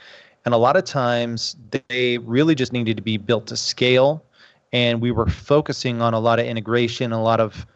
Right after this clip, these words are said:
just, just really tricky functionality things that needed to be built from the ground up. And so as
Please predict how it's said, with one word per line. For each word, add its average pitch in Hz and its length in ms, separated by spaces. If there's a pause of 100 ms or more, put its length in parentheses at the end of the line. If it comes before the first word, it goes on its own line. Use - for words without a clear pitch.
(280)
just, - 300
just 156 240 (300)
really 151 340
tricky 131 460
functionality 117 760
things 110 320
that 120 100
needed 110 260
to 104 60
be 107 140
built 117 280
from 117 140
the 110 80
ground 104 320
up. 104 300 (580)
And 139 120
so 151 520 (1000)
as 143 440